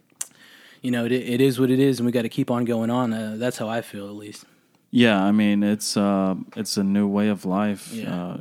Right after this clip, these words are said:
Speaker 2: you know, we were already kinda preparing for this with
Speaker 1: Yeah, for
Speaker 2: social
Speaker 1: sure.
Speaker 2: media as it
Speaker 1: For
Speaker 2: is.
Speaker 1: sure.
Speaker 2: You know,
Speaker 1: Oh, like,
Speaker 2: people
Speaker 1: uh,
Speaker 2: are
Speaker 1: behind closed
Speaker 2: disconnected.
Speaker 1: doors, though, you know?
Speaker 2: Yeah.
Speaker 1: For, for a lot of people, uh, while you do have the social media account and, and all this, you know, this, uh, this online presence,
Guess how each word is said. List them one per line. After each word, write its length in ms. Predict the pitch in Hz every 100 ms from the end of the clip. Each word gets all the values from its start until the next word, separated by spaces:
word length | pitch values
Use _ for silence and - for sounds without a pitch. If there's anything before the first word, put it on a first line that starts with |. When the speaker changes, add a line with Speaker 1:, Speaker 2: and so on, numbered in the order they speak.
| -
Speaker 2:
you 100 | 92
know, 60 |
we 120 | 90 104
were 100 | 104
already 220 | 104 101
kinda 220 | - 98 95
preparing 460 | 101 - 101 110
for 140 | - 92
this 380 | 90 90 -
with 140 | 92 90
Speaker 1:
Yeah, 140 | 104
for 60 | 92
Speaker 2:
social 380 | - 92 - 95
Speaker 1:
sure. 80 |
Speaker 2:
media 340 | 95 98 98 87
as 240 | 90 87
it 80 | 90
Speaker 1:
For 260 | 90 95 87
Speaker 2:
is. 60 |
Speaker 1:
sure. 240 | 90 123 117
Speaker 2:
You 60 |
know, 180 | 92 135
Speaker 1:
Oh, 40 |
like, 220 | 131 117 -
Speaker 2:
people 180 | 95
Speaker 1:
uh, 80 | 135
Speaker 2:
are 60 | 90
Speaker 1:
behind 360 | - 127 139
closed 220 | 131 143 110
Speaker 2:
disconnected. 60 | 101
Speaker 1:
doors, 360 | 123 175 139
though, 180 | 120 113
you 160 | 107 120
know? 200 | 123 143
Speaker 2:
Yeah. 300 | 101 87 85 -
Speaker 1:
For, 160 | - 156 -
for 120 | 147
a 60 | 101
lot 260 | - 185
of 80 | 170
people, 340 | 147 123 120 - - - - _ - 123
uh, 240 | 110 104 - - _ _ - _ 147
while 280 | 139 120 120
you 180 | 135 120
do 220 | 135 135
have 200 | 135 123
the 60 | 120
social 360 | 135 123 131
media 360 | 123 120 113 107
account 460 | 104 147 139 117 -
and, 260 | 113 107
and 240 | 107 110 104
all 180 | 110 110
this, 460 | 113 107 - -
you 80 | 120
know, 120 | 110
this, 220 | 107 107 110
uh, 160 | 104 104
this 140 | 110
online 560 | 139 131 131 127 113 110
presence, 720 | - - 175 165 113 107 -